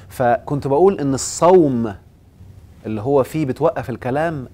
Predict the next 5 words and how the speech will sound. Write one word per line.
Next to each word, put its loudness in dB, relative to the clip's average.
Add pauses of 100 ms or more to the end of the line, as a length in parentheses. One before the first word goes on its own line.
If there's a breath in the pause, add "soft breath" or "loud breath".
(120)
أعلى 0
درجة 4
بكتير -4 (580 loud breath)
من -2
الصيام -4